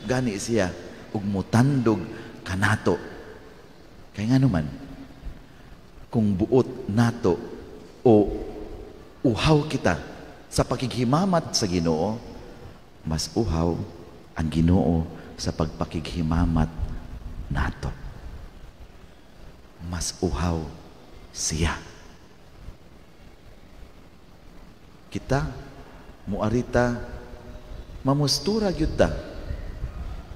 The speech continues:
Maayo gyud ang ato ang, ang ato ang pagpresentar sa atong kaugalingon. Pero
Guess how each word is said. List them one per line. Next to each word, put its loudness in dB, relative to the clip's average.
Maayo 6
gyud 2
ang 0
ato 0
ang, 2
ang 0
ato 0
ang 4
pagpresentar 0
sa -4
atong -2
kaugalingon. 6
Pero 6